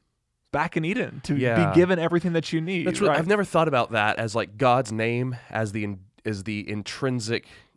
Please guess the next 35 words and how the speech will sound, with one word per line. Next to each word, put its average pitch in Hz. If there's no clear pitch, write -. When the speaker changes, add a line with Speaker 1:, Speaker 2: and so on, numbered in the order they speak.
Speaker 2:
like, 104
his, 135
his 117
most 120
intrinsic 110
character. 90
That 107
who 180
is 156
God? 104
He 139
is 120
the 120
one 123
who 120
is 98
with 98
us. -
Speaker 1:
Yeah. 117
Speaker 2:
He 123
Speaker 1:
He's 113
Speaker 2:
is, 110
Speaker 1:
the 151
one -
Speaker 2:
uh, -
Speaker 1:
who's, -
who's 139
present 135
Speaker 2:
present. 117
Speaker 1:
with 101
us. -
Speaker 2:
And, -
Speaker 1:
Yeah. 113
Speaker 2:
like, 113
the, 117